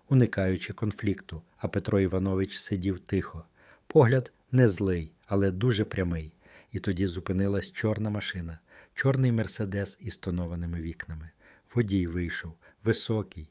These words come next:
у формі, міцний. Глянув на Петра Івановича, і в одну мить його обличчя змінилось. "Що тут коїться?" Його голос був різкий.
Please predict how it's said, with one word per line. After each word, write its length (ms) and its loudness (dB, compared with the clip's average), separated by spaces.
у 100 -10
формі, 580 -8
міцний. 540 -4
Глянув 480 4
на 120 -2
Петра 340 -4
Івановича, 720 -6
і 100 4
в 100 6
одну 300 6
мить 360 2
його 260 2
обличчя 520 -2
змінилось. 680 -4
"Що 280 6
тут 220 -2
коїться?" 640 4
Його 220 -4
голос 320 -2
був 280 -6
різкий. 520 -8